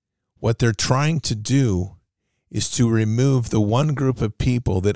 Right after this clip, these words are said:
understand that if they tie to Christ, the Savior,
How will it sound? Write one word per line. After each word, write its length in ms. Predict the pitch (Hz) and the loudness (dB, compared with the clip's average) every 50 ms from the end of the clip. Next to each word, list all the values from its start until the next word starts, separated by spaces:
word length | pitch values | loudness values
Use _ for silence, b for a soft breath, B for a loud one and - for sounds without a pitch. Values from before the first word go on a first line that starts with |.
| - | -2
understand 920 | - 127 135 139 127 123 113 - - - - 117 120 117 101 92 87 90 92 | -4 -2 -2 0 0 0 -2 -2 -4 -4 -4 -2 0 0 0 0 0 0 -2
that 120 | 104 101 | -2 -2
if 160 | 101 104 98 | -2 -4 -4
they 160 | - 110 107 104 | -2 -4 -4 -4
tie 640 | - - - - 131 131 135 139 143 147 143 147 _ _ _ _ _ _ _ _ _ _ _ _ _ _ _ - | -6 -8 -8 -6 -4 -4 -2 -2 0 -2 -2 -4 _ _ _ _ _ _ _ _ _ _ _ _ _ _ _ -8
to 80 | - - | -8 -8
Christ, 840 | - - - - 131 120 101 87 90 - - - - - - - _ _ _ _ _ _ _ _ _ _ _ _ _ _ _ _ _ _ _ | -6 -6 -2 0 2 2 2 0 -2 -2 -4 -6 -6 -8 -10 -12 _ _ _ _ _ _ _ _ _ _ _ _ _ _ _ _ _ _ _
the 120 | - - - | -8 -6 -4
Savior, 800 | - - - 131 135 139 131 110 98 85 85 80 90 98 - | -2 -2 0 0 2 2 2 2 0 0 -2 -2 -4 -6 -10